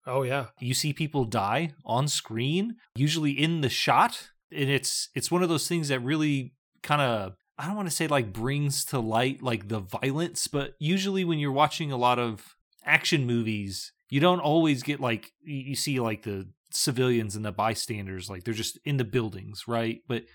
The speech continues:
Speaker 2: and the building gets destroyed, but they don't talk about how the people that were in the building that died. It just shows the building being destroyed.
Speaker 1: Right.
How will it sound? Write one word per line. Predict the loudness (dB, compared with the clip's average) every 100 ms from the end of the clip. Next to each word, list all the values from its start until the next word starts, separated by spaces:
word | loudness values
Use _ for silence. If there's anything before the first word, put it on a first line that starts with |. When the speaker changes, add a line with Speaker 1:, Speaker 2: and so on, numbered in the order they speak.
| -12
Speaker 2:
and | -6
the | 6
building | 6 6
gets | 4 0
destroyed, | -2 -2 2 2 2 0 -8 _ _
but | 0
they | 2
don't | 6
talk | 8 8
about | 8 6
how | 6 4
the | -2 -8 _
people | -4 -2 -2
that | 0
were | -2
in |
the | -2
building | 0 0 -2
that | -6 6
died. | 10 10 10 0
It | -2
just | -4
shows | -2 0 -2
the | -2
building | 0 0 0 -4
being | -8 -8
destroyed. | -8 -8 -10 -14 -16 -2
Speaker 1:
Right. | 2 2